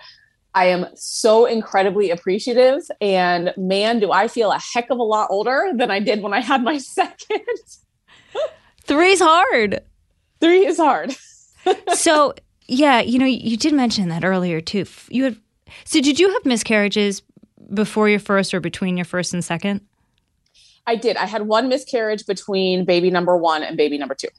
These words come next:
Speaker 2: Okay. And then you had four trying to conceive number three?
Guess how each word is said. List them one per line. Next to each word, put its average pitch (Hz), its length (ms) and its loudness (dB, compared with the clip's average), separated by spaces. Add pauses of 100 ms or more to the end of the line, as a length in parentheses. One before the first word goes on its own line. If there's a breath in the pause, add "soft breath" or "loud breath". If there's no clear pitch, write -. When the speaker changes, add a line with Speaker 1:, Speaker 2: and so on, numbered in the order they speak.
(180)
Speaker 2:
Okay. 165 480 -6
And 196 120 2
then 196 100 2
you 196 100 2
had 185 160 -2
four 180 540 -2
trying 170 360 -4
to - 80 -10
conceive 165 380 -6
number 160 220 -4
three? 170 340 -6